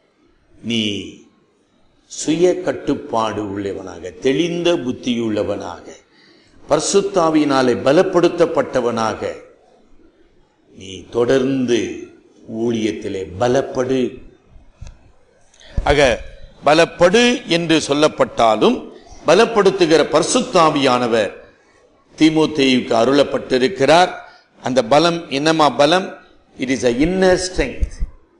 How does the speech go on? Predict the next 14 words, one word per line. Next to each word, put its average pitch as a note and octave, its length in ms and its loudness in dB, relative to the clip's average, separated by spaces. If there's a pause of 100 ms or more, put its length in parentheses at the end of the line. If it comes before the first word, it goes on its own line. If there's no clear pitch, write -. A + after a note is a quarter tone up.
சரீர F#3 520 2
பலம் D3 360 2
அல்ல. G#2 280 -4 (2500)
அதை B2 180 -6
நீங்க B2 200 -4
புரிந்து, D#3 520 -4 (160)
என்ன F3 220 2
சார், D#3+ 260 0
இன்ன-, C#3+ 360 -4 (220)
அஹ், C3 380 -2 (580)
உள்ளான F#3+ 640 4 (140)
பலம் F3+ 440 2
என்றால் D#3+ 420 4
என்ன? E3+ 420 2